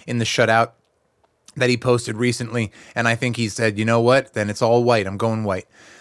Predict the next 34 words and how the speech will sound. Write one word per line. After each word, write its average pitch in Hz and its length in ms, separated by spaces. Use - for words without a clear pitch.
And 117 320
go 139 160
for 104 200
it. 87 60
He, 117 120
he 127 260
thinks 135 260
the 135 100
white 127 220
pads 131 260
look 127 240
bigger. 151 320
He's 135 160
gonna 123 200
go 123 140
with 120 100
the 123 80
white 113 240
helmet. 135 420
It's 113 160
like 117 120
whiteout 139 580
effect, - 540
especially 151 500
with 131 100
the 131 100
away 131 240
uniforms 135 560
tonight. 127 280
That 120 120
should - 160
look 117 180
pretty 113 200
slick. 113 400